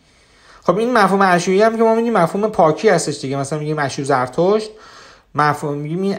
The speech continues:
اشو در واقع صفت هست برای زرتشت. یعنی می‌گیم، اه، اشو از اشون یا از مفهوم اشا میاد دیگه. یعنی اشا یعنی،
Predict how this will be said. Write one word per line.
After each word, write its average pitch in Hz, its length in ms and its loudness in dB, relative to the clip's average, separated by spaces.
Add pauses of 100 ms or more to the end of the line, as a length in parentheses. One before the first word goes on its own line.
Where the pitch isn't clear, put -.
اشو 156 300 -2
در 180 160 6
واقع 156 160 0
صفت 190 520 2
هست 208 180 0
برای 165 220 2
زرتشت. 131 640 -4
یعنی 127 220 -8
می‌گیم، 156 380 -6
اه، 131 280 -4
اشو 139 380 -4
از 147 300 -4
اشون 139 680 -4
یا 165 120 0
از 123 360 -6
مفهوم 131 320 -8
اشا 139 380 -4
میاد 107 300 -8
دیگه. 107 180 -12
یعنی 110 160 -10
اشا 120 320 -8
یعنی، 123 360 -10